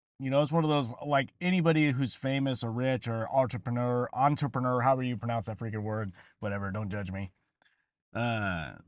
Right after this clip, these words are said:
a lot of these people re-, reckon-, recommend this book to people. The caffeine's got me.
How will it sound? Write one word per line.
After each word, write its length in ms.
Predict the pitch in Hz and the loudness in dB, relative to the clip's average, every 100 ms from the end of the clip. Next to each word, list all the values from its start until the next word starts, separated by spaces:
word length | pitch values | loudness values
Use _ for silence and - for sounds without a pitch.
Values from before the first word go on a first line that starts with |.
| _ _ _ _ | _ _ _ _
a 80 | 127 | -2
lot 220 | 131 139 | 4 4
of 80 | 147 | 4
these 160 | 147 123 | 2 0
people 300 | 143 120 113 | -4 -4 -4
re-, 280 | 110 123 - - | -2 -4 -4 -8
reckon-, 720 | 117 139 - 139 120 117 101 | -2 0 0 -2 -4 -6 -8
recommend 520 | - 143 139 139 147 | -2 -2 2 2 2
this 160 | 135 107 | -2 -4
book 220 | 135 151 - | -2 -4 -6
to 80 | |
people. 480 | 101 113 101 101 92 85 | -8 -6 -6 -6 -8 -8
The 340 | 101 95 101 | -8 -6 -6
caffeine's 460 | 90 107 95 104 92 | -6 -6 -6 -6 -6
got 220 | 95 87 | -6 -6
me. 80 | 80 | -8